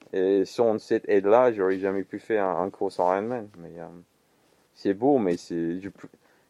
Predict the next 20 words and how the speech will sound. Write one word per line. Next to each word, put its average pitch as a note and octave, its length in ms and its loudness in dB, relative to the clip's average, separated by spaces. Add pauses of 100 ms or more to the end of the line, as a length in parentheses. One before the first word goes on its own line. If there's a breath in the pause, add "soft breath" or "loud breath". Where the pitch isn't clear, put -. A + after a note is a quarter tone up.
quand C3 140 6
je B2+ 120 2
vois A2+ 180 10
des A2+ 100 4
prix, D3 200 2
même G#2 240 2
des G2+ 100 -4
sprints - 380 -6
maintenant, A2+ 380 -2
c'est, - 300 -10
c'est - 200 -12
incroyable. E2+ 560 -2
Trente, - 400 -4
quarante F#2+ 380 0
euros A2 180 -2
pour G2+ 180 -10
faire F2+ 140 -6
un F2 100 -10
sprint. C3 480 -10
Euh, E2+ 160 -8